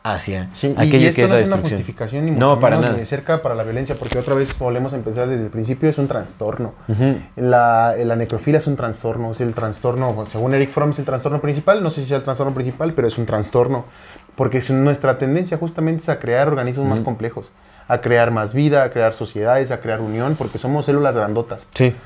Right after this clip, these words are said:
Speaker 2: Somos una anel-, lo que te, lo, hace rato lo platicamos en el exclusivo, que, que por cierto chequen en el exclusivo, está muy bueno. Lo, te lo decía, ¿no?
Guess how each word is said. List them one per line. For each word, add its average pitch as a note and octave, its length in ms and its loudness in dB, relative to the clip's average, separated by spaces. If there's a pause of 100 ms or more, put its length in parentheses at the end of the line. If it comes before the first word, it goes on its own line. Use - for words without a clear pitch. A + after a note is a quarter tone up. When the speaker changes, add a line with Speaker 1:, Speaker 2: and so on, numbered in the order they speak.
(120)
Speaker 2:
Somos C3+ 260 0
una E3 140 4
anel-, G3+ 260 2 (160)
lo D#3 140 2
que D#3+ 100 -4
te, B2+ 180 -2
lo, A#2+ 240 -2
hace C3 120 -2
rato C#3+ 180 -2
lo C#3 80 0
platicamos B2 460 -4
en C3 80 -6
el A2+ 80 -2
exclusivo, E3 500 -4
que, A#2+ 340 -4
que A2 160 0
por G#2+ 140 -8
cierto A#2+ 240 -6
chequen A#2 220 -4
en A2 60 -2
el G2+ 60 -4
exclusivo, C#3+ 420 -4 (320)
está G#2+ 120 -6
muy A#2 100 2
bueno. B2 200 0 (520)
Lo, B2 140 2
te B2+ 80 0
lo B2 80 6
decía, B2+ 300 2
¿no? D#3+ 300 -2